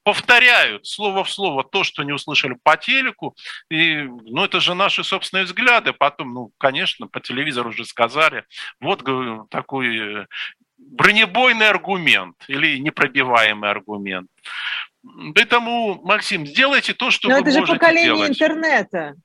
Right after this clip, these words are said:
Speaker 2: Это же поколение интернета.
Speaker 1: Да
Speaker 2: Какой
Speaker 1: это их не
Speaker 2: телевизор вообще?
Speaker 1: интересует. Послушайте, можно, э,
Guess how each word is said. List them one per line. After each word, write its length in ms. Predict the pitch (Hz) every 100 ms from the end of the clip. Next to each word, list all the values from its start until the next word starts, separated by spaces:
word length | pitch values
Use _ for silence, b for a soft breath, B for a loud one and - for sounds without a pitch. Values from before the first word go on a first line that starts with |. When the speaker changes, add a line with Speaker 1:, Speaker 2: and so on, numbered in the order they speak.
| -
Speaker 2:
Это 240 | 202 277
же 80 | 254
поколение 540 | 262 277 285 302 285
интернета. 500 | 269 294 294 320 214
Speaker 1:
Да 80 | 185
Speaker 2:
Какой 60 | 294
Speaker 1:
это 120 | 294 339
их 140 | 330 320
не 40 |
Speaker 2:
телевизор 240 | 294 302 311
вообще? 140 | 294
Speaker 1:
интересует. 880 | 285 285 - 277 254 185 139 - -
Послушайте, 520 | 202 - 240 - 208
можно, 320 | 214 233 208
э, 380 | 214 202 190 190